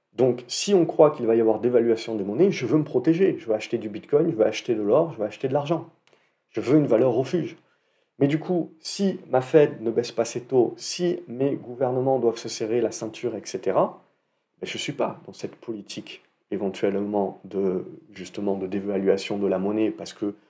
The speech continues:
je continue à créer de l'argent pour continuer à, à faire bouger le schmilblick.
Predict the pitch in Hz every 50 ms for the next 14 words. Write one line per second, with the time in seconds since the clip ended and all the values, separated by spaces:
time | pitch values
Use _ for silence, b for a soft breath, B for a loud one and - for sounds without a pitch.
0 | b b b 107 - - - 113 104 104 - - 104 104 110 113 113 110 B B
1 | B B _ - - - - - 110 104 107 107 104 98 101 101 95 98 95 95
2 | 107 107 107 107 - - - 107 - - _ _ 101 95 - _ - 98 98 98
3 | 101 101 98 92 90 95 90 - - - - 101 95 98 107 104 107 107 101 101
4 | - - 107 101 98 101 98 - - -